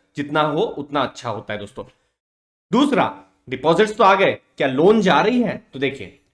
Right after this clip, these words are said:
ट्वेल्व पॉइंट सिक्स ज़ीरो लाख करोड़ approximately इतनी loan गई है, मतलब एक साल में। अभी इस क्वार्टर में अगर आप देखेंगे तो total अभी इतना का loan जो है,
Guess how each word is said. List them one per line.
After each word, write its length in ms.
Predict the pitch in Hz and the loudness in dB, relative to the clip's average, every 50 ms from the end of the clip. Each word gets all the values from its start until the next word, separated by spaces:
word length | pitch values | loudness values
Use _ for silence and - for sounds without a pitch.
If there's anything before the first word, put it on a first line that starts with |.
| _ _ _ - | _ _ _ 0
ट्वेल्व 320 | 185 214 247 254 262 254 | 2 2 2 2 0 -4
पॉइंट 320 | 196 - 196 202 208 208 202 | -6 -4 -4 -2 -2 -2 -4
सिक्स 600 | 208 - - - - - 202 208 175 - - - | -8 -12 -16 -12 -6 -4 -4 -4 -4 -8 -10 -8
ज़ीरो 320 | 156 165 165 165 165 170 | -4 -2 0 0 0 0
लाख 440 | 147 127 135 139 147 147 - - - | 0 2 2 2 2 0 -4 -10 -6
करोड़ 320 | - 143 143 135 127 117 - | -2 -2 0 0 -2 -4 -4
approximately 920 | - 143 143 - - 165 160 160 - - 180 165 147 143 143 143 143 156 | -6 -10 -8 -4 -2 -2 -2 -2 -2 -4 -2 0 0 0 -2 -4 -8 -8
इतनी 460 | 165 165 - 143 147 - 151 151 151 | -8 -8 -10 -12 -10 -8 -6 -4 -4
loan 400 | 131 120 120 131 139 147 143 131 | -4 -2 -2 0 0 0 0 0
गई 220 | 107 123 127 131 | -2 -4 -4 -4
है, 200 | 131 131 139 151 | -4 -4 -4 -4
मतलब 320 | 147 127 107 - 127 113 - | -4 -6 -6 -6 -8 -8 -8
एक 160 | 117 117 123 | -10 -12 -10
साल 220 | - - 110 117 | -8 -6 -6 -6
में। 200 | 117 143 151 151 _ - | -4 -6 -8 -8 _ -10
अभी 420 | 131 151 139 123 - - - - - _ _ _ _ _ _ _ _ _ _ - | -6 -6 -6 -6 -8 -14 -18 -20 -20 _ _ _ _ _ _ _ _ _ _ -12
इस 140 | 160 156 | -12 -12
क्वार्टर 500 | - - - - - - 139 131 131 143 | -12 -20 -20 -16 -8 -4 -4 -4 -4 -4
में 120 | 135 131 127 | -4 -4 -4
अगर 120 | 123 120 | -2 -4
आप 120 | 120 113 - | -4 -4 -6
देखेंगे 340 | 120 117 - 139 131 127 127 | -10 -10 -8 -8 -6 -6 -6
तो 140 | 127 170 165 | -4 -6 -6
total 360 | 170 - 175 - 143 139 139 | -4 -4 -6 -4 -4 -4 -6
अभी 220 | 123 123 123 143 | -6 -6 -6 -8
इतना 400 | 147 143 147 143 - 151 156 156 | -8 -8 -10 -10 -8 -6 -6 -4
का 160 | 156 151 165 | -2 -2 -2
loan 400 | 139 123 113 127 143 156 160 156 | -2 -2 -2 -2 -2 -2 -2 -4
जो 140 | 139 139 127 | -4 -4 -4
है, 280 | 123 127 147 170 - | -2 -2 -4 -4 -4